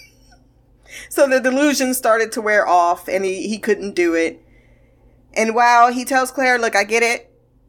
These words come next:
I truly do. I get it. You should not trust me. But you asked me who Anna was. She was my daughter. You're right. My mind was broken. "The only thing I can do right now is help you.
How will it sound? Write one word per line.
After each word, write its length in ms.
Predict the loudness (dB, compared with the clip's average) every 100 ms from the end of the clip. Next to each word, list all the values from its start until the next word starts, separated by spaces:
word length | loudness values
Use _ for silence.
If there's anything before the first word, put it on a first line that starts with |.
| _ _ _ -4
I 80 | -4
truly 320 | -4 -6 -4
do. 240 | 0 2
I 100 | 0
get 180 | 0 -4
it. 220 | -4 -6
You 140 | -10 -8
should 160 | -4
not 180 | -2 -2
trust 320 | 0 -2 -2
me. 400 | -8 -8 -10 -14 _ _ _ _ _ _ _ _ _ _
But 400 | 0 4 4 0
you 160 | -2 0
asked 240 | 2 0
me 60 | -6
who 160 | -10 -6
Anna 280 | -4 -4
was. 260 | -2 -2 -4
She 120 | -2
was 160 | -2 0
my 140 | -4
daughter. 600 | -2 -2 0 -2 -4 -8 _ _ _ _ _
You're 200 | -4 -4
right. 480 | 0 0 -2 -6 -12
My 220 | -4 -4
mind 260 | -2 -4 -4
was 140 | -6
broken. 720 | -4 -4 -4 -4 -4 -4 -10 -18 _ _ _ _ _ -10
"The 120 | 0
only 300 | 0 2 -2
thing 220 | -2 0
I 120 | 0 -2
can 180 | -4
do 160 | -4 -2
right 180 | -2 -2
now 340 | -2 -2 -2 -2
is 220 | -4 -4
help 300 | -8 -10 -12
you. 320 | -14 -16 -18